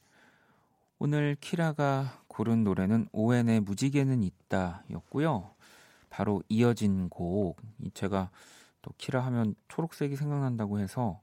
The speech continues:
이 곡이 맞춤송으로 흘러나온 것 같네요. 구칠구공 번님이 신청해주신 아이유의 푸르던, 네, 이 곡이 또 이어서 나왔습니다.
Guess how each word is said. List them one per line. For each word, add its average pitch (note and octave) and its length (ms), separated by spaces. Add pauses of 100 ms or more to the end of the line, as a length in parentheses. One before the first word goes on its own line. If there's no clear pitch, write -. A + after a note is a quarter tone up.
(800)
이 F#2+ 100
곡이 G#2+ 240
맞춤송으로 G2+ 840 (140)
흘러나온 A2+ 420
것 F2+ 80
같네요. E2+ 560
구칠구공 A2+ 840
번님이 G#2 400
신청해주신 C#3 880 (140)
아이유의 G2+ 840
푸르던, C#3 640 (600)
네, E2 120
이 B2 160
곡이 G#2+ 480 (140)
또 E2 240 (180)
이어서 F#2 280
나왔습니다. E2+ 640